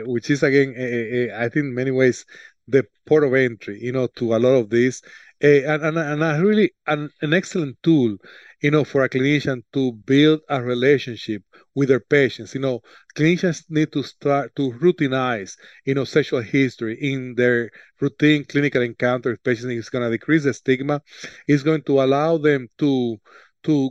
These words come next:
get to know their patients in a different level. I always say, you know, eh, I, I used to say when I train, right,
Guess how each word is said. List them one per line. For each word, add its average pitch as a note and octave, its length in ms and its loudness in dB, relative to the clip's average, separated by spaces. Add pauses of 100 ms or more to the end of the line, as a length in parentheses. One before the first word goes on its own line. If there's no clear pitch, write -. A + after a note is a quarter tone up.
(100)
get D#3+ 220 4
to E3+ 80 2
know D#3 140 0
their C3 100 2
patients C#3 560 -2
in D#3+ 100 -4
a D3+ 60 0
different D#3 320 0
level. D#3+ 340 2
I E3 60 -4
always E3 380 2
say, D3+ 240 4
you B2+ 60 -2
know, C#3 180 -2
eh, C3 260 -2 (500)
I, D3 60 0 (200)
I C#3 180 -2
used E3+ 180 4
to E3 60 -4
say - 100 0
when D#3+ 160 2
I C3+ 120 2
train, D#3 280 0
right, D3 260 0